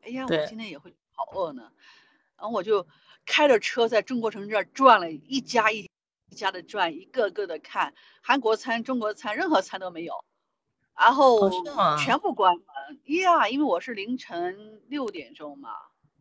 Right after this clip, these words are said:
Speaker 2: 哦，
Speaker 1: 也就是说，
Speaker 2: 比较早。嗯。
Speaker 1: 呀，我现在是七点十四分，应该是原来的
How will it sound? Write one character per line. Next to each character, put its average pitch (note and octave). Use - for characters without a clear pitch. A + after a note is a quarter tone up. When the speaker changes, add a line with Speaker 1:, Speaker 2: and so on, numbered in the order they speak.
Speaker 2:
哦， F#3+
Speaker 1:
也 F#3
就 E3
是 -
说， G3+
Speaker 2:
比 -
较 -
早。 -
嗯。 D#3+
Speaker 1:
呀， A3+
我 F#3
现 -
在 A#3+
是 A#3
七 -
点 G3
十 G3
四 G#3
分， F#3+
应 C4+
该 C4
是 F3+
原 G3+
来 F3+
的 D#3+